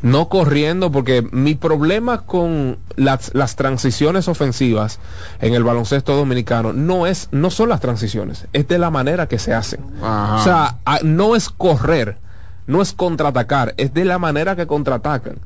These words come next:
Speaker 1: ¿Entiendes? O sea, no saben llenar carriles, eh, no saben abrir la cancha para sacar un tiro de larga distancia. No, todo el mundo al aro, todo el mundo atropella a la defensa, no hay nadie quien atraiga a la defensa para pasarla, porque todo el mundo quiere ser protagonista,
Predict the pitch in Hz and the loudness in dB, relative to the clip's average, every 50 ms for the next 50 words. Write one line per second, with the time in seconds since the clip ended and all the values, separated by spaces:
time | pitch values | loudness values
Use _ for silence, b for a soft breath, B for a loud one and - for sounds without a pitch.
0 | B B B B B B B B B - 123 127 151 175 147 120 113 107 123 120 | B B B B B B B B B -4 -2 2 2 2 2 2 2 2 2 2
1 | - 160 139 131 127 127 139 151 143 - - 185 180 175 170 170 175 170 151 143 | 2 2 0 2 2 2 0 0 0 0 0 0 2 2 2 0 0 0 0 0
2 | 135 127 131 135 139 135 - 135 131 123 113 113 127 135 135 135 131 127 127 127 | 0 0 0 -2 -2 -2 -2 -2 0 0 0 0 2 2 2 4 4 4 2 2
3 | 127 123 120 - B B B B B B - 107 117 113 120 127 143 151 143 - | 0 -2 -4 -8 B B B B B B -4 -2 0 0 0 2 0 0 0 0
4 | - 151 143 143 147 147 143 135 127 120 117 120 135 139 139 139 127 120 104 123 | 0 0 2 2 2 2 0 0 0 0 2 2 2 2 2 2 0 0 0 0
5 | 123 135 135 139 135 113 120 117 117 104 120 107 113 120 127 127 117 127 127 127 | 0 0 0 0 0 0 0 -2 0 -2 -2 -2 0 0 0 0 0 2 2 2
6 | 123 117 117 117 120 123 120 120 110 98 - 120 120 120 - 131 113 110 123 127 | 2 2 2 2 2 0 0 -2 -2 -2 -2 -2 0 0 0 0 0 0 0 0
7 | 117 110 127 123 127 127 120 117 117 117 117 117 120 123 120 117 123 123 120 120 | 0 2 2 2 2 2 0 0 0 -2 0 0 0 0 0 0 0 0 0 0
8 | 120 120 101 123 117 120 120 120 117 117 117 117 107 - 113 104 117 113 113 117 | 0 -2 0 0 0 0 0 0 0 0 -2 0 0 0 -2 0 0 0 0 0
9 | 113 113 113 113 113 107 - - 120 120 120 120 113 - 123 117 110 B B B | 0 0 0 -2 -2 -2 0 0 0 0 0 -2 -2 0 0 0 0 B B B
10 | B B B B 117 120 123 127 120 123 120 123 120 120 120 117 123 117 110 117 | B B B B 2 2 4 4 4 2 2 2 2 2 2 2 0 -2 0 -2
11 | 113 113 113 120 120 120 117 117 117 113 104 113 120 120 131 - 117 113 110 107 | -2 0 0 2 2 2 2 2 2 0 0 0 0 0 -2 0 0 0 0 0
12 | - - 110 101 - 127 120 120 120 123 123 117 - 117 104 101 113 104 - 107 | 0 -2 -2 -2 0 0 0 2 2 0 0 0 -2 -4 -2 -2 -2 0 0 0
13 | 117 113 113 120 117 113 110 104 - 117 113 107 - 120 113 120 - - 117 101 | 0 0 0 0 0 0 -2 0 0 0 0 0 0 0 0 0 0 -2 -2 0
14 | 117 110 107 104 104 110 123 131 117 - - - 120 | 0 0 0 0 0 0 0 0 0 0 0 0 0